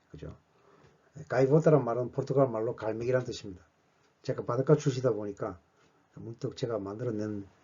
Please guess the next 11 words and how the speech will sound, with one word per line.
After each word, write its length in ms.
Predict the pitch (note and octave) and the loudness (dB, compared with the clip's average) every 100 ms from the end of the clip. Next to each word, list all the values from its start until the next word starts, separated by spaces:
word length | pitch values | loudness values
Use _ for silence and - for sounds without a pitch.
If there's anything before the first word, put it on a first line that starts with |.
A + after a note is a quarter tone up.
| _ - | _ -8
표현입니다. 560 | B2+ A2 F#2 D#2 - - _ _ - - | -6 -4 -4 -8 -14 -20 _ _ -20 -4
가이보타 520 | G#2+ A2 G2+ G#2 - | 2 2 2 -2 -4
한메일 460 | E2 - A#2 A2+ A2 | -4 -2 0 0 -2
본투 300 | A2 G#2+ A2 | -6 -4 -2
네치 300 | G2+ F2 F#2+ | -2 -2 -4
하면, 320 | F2+ G2 B2 - - - - - - - | -4 -2 -4 -8 -20 -20 -20 -20 -20 -16
아, 180 | - E3 | -4 0
이쪽으로 720 | E3 D#3+ D3 G3+ E3+ A#2+ G2 - | 6 8 12 12 12 12 6 -4
문의사항을 580 | C3+ D3 D#3+ C#3+ A#2+ A2 | 4 6 6 4 0 -6
보내주시면 760 | A#2+ A2 G2+ A2 A2 A2 G2+ _ _ _ A#2 | -8 -8 -12 -12 -12 -12 -14 _ _ _ -16
얼마든지 640 | A2 A#2 B2 A2 F#2+ | -12 -10 -8 -8 -8